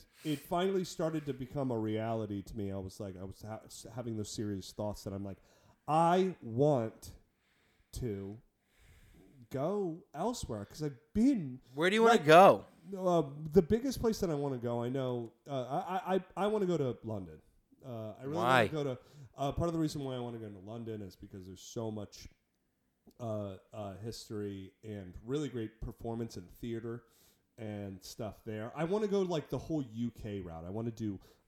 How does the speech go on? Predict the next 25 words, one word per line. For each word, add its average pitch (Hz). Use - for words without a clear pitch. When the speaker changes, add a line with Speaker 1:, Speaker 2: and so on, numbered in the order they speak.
Speaker 1:
uh, 104
London 120
for, 127
like, 101
some 95
theater. 113
I 110
wanna 120
go 110
to, -
like, 90
Ireland 123
and, 95
uh, 101
like, 87
Scotland. 120
Those 104
are, 104
I 104
mean, 104
huge, -
like, -
drinking 131
cities. 127
Also, 180